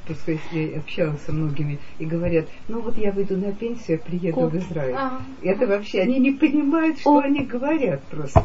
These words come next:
Speaker 2: Правда.
Speaker 1: людям, которые живут в Израиле. Вот я, вот я там отдам всю душу той стране,
Speaker 2: Смотрите.
Speaker 1: а приеду к вам
Speaker 2: Нет,
Speaker 1: на шею
Speaker 2: проблема не
Speaker 1: сяду.
Speaker 2: в этом. Проблема не в этом.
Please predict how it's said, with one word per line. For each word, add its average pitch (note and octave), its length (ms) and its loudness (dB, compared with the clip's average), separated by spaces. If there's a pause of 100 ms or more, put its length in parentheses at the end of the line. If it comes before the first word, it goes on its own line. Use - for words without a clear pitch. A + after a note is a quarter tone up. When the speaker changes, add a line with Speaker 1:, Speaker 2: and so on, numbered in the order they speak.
Speaker 2:
Правда. G3+ 240 0
Speaker 1:
людям, C4+ 340 6
которые G#3 320 0
живут B3+ 340 -4
в F#3 100 2
Израиле. C3+ 600 -6 (380)
Вот C4+ 160 -2
я, D4+ 240 0
вот G#3 220 -4
я A3 140 -2
там G3 240 -2
отдам F#3+ 360 -2
всю - 240 -10
душу G#3 380 -2
той E3+ 200 0
стране, E3+ 480 4
Speaker 2:
Смотрите. C#4 300 0
Speaker 1:
а F#3 40 0
приеду C#4+ 420 0
к - 80 -10
вам A3+ 220 0
Speaker 2:
Нет, C4+ 80 2
Speaker 1:
на C#4 60 2
шею D4 160 2
Speaker 2:
проблема D#4 380 4
не F#4 120 4
Speaker 1:
сяду. C4+ 140 0
Speaker 2:
в C4+ 40 0
этом. C#4 540 -2 (440)
Проблема D#4 380 -2
не D#4 160 -4
в B3 220 -4
этом. C4+ 420 -4